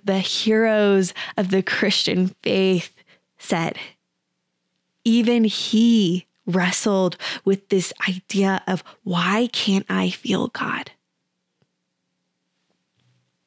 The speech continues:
But in all honesty, there are two groups when addressing this question.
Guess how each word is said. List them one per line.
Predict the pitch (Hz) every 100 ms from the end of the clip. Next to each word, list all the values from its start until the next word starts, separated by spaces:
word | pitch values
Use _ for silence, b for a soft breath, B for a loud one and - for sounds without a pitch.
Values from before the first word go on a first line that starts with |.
| _ _ _ _ _ _ -
But | 247 214 - _ _ _ B B B B B -
in | 220
all | 220
honesty, | 202 202 226 - 240
there | 226 202
are | 185
two | - 208
groups | 190 143 - -
when | 190
addressing | - - - - -
this | 220 208
question. | - - - - 220